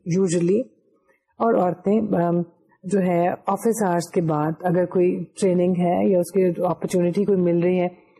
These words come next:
اس کو وہ اویل نہیں کر سکتی، because they have to look after the family and children۔ ایک اور چیز جو، آ، مردوں اور عورتوں کے کیریئرز کے حوالے سے ہم دیکھتے ہیں جو کہ مختلف ہے، وہ یہ ہے کہ، آ، usually،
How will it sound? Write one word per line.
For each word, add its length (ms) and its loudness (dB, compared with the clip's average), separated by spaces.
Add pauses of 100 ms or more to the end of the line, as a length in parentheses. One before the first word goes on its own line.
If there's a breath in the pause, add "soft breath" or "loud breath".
(140 soft breath)
اس 160 -6
کو 120 -2
وہ 80 2
اویل 680 0
نہیں 240 0
کر 120 -2
سکتی، 380 -8 (600)
because 320 0
they 140 2
have 180 -2
to 60 2
look 220 -2
after 260 -2
the 40 0 (120)
family 520 -2
and 80 0
children۔ 420 -4 (1080)
ایک 200 0
اور 140 2
چیز 380 2
جو، 140 4 (200)
آ، 180 2
مردوں 460 2
اور 120 2
عورتوں 440 0
کے 260 2 (300)
کیریئرز 580 -2
کے 60 0
حوالے 320 2
سے 120 -4
ہم 100 2
دیکھتے 360 -2
ہیں 80 2
جو 100 2
کہ 120 -2
مختلف 640 0
ہے، 140 -2 (880)
وہ 160 4
یہ 120 6
ہے 240 4
کہ، 180 0 (140)
آ، 60 2
usually، 720 4